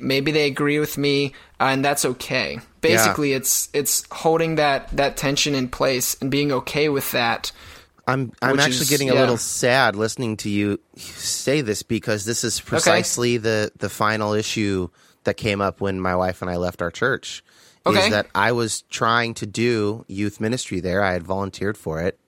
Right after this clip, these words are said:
Speaker 2: They brought up that this topic was an issue that I was affirming. And I was hoping to do something like you just described. Say, "Look, there are different views. Here's what our church tends to believe.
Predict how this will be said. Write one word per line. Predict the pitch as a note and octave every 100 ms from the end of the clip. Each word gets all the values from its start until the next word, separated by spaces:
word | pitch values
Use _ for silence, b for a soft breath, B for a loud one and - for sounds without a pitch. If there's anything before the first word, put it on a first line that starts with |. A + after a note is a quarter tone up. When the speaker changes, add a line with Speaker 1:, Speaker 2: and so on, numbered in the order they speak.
| _
Speaker 2:
They | D#3
brought | D3+ D#3 D3
up | C#3 -
that | A#2 -
this | B2
topic | - - B2 A2+ -
was | G2+
an | G2
issue | G2+ - F2+
that | F2+
I | F2+ F#2
was | F2 -
affirming. | - - F#2 E2+ D#2 B B B -
And | A#2
I | B2+ D3
was | C3+
hoping | - F3+ F3+
to | C3+
do | B2 A#2
something | A#2 G2 A2
like | G#2+ -
you | G#2+
just | G2
described. | - G#2 - D#3+ G#2
Say, | F2 A2 G#2 G2+ b b -
"Look, | B3 - - -
there | C3
are | C#3
different | C3+ - A2+
views. | B2+ E3+ F3 D#3
Here's | B2 A#2 A2
what | A2
our | G#2+ A#2
church | - C3 B2+ - - B B B B
tends | - C#3+ B2+
to |
believe. | A#2+ C3+ C#3+ C#3+ C#3